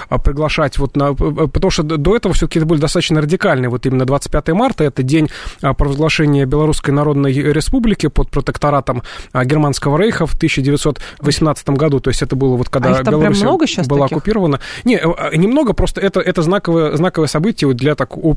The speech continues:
Speaker 1: об-, общенационалистической белорусской оппозиции, двадцать пятое марта. Вот. А что касается её, а, предложений, э, п-, провести голосование и, значит, вот каким-то образом взаимодействовать с теми чиновниками, которые готовы сами идти на диалог с оппозицией, но, опять же, все понимают, все уже об этом сказали, комментаторы, что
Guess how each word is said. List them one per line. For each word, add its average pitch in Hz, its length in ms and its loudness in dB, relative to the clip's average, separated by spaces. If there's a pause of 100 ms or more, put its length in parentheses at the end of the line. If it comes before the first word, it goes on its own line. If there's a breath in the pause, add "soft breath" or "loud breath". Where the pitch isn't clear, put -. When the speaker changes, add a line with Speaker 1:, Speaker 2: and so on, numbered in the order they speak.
Speaker 1:
об-, 175 240 2
общенационалистической 160 880 0
белорусской 151 340 0
оппозиции, 135 360 -2
двадцать 131 180 -2
пятое 135 220 0
марта. - 320 -4 (360 loud breath)
Вот. 143 440 2
А 143 180 2
что - 160 0
касается 202 480 0
её, 180 540 2
а, 151 240 0 (160)
предложений, 165 720 2
э, 147 180 2
п-, 156 140 -2
провести 165 400 0
голосование 156 880 2
и, 151 180 0
значит, 143 360 -2
вот 139 200 -2 (240 loud breath)
каким-то 160 400 0
образом 147 300 0
взаимодействовать 147 640 0
с - 40 -20
теми 151 180 2
чиновниками, 147 580 2
которые 139 400 0
готовы 135 480 0 (240 loud breath)
сами 135 380 0
идти 151 240 -2
на 147 100 2
диалог 151 280 0
с - 60 -8
оппозицией, 175 560 -2
но, 151 80 2
опять 202 220 0
же, 160 100 -2
все 165 200 0
понимают, 165 480 0
все 147 180 0
уже 135 160 2
об 135 120 0
этом 147 160 -4
сказали, 185 380 -2
комментаторы, 151 540 -2
что 147 240 -2